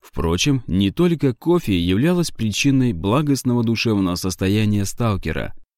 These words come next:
Неподалёку стояли два контейнера, в один из которых были загружены полтора десятка поющих пружинок и два цепня, длиной около метра каждый. Вообще-то, изначально это был один цепень,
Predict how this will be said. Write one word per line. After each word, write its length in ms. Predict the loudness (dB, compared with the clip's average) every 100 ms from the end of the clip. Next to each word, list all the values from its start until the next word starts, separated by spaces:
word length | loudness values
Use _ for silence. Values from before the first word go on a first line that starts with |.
| -4
Неподалёку 840 | 0 0 0 -2 0 2 2 0
стояли 460 | 0 2 2 4 2
два 240 | 2 0
контейнера, 720 | 0 0 2 2 0 -2 -6 -8
в 140 | -4 -2
один 280 | 2 2
из 100 | 0 -2
которых 480 | -4 0 0 0
были 260 | 0 0 0
загружены 640 | 0 0 2 2 4 2
полтора 480 | 0 -2 -2 0 0
десятка 500 | 0 0 -2 -2 -4
поющих 540 | -2 -2 -2 -2 -6 -4
пружинок 520 | -2 0 2 2 0 -8
и 160 | -2 0
два 260 | 2 0 -2
цепня, 500 | -2 -2 -2 -6 -6 -8
длиной 680 | -4 0 2 2 2 0 -2
около 400 | -2 0 0 0
метра 400 | 0 0 -2 -4
каждый. 520 | -4 -4 -6 -10 -12 _ _ -6
Вообще-то, 640 | -2 -2 -2 -2 0 0
изначально 600 | -2 0 0 0 2 2
это 300 | 2 0 0
был 260 | 2 2 0
один 400 | -2 -2 2 0
цепень, 440 | 0 -4 -4 -6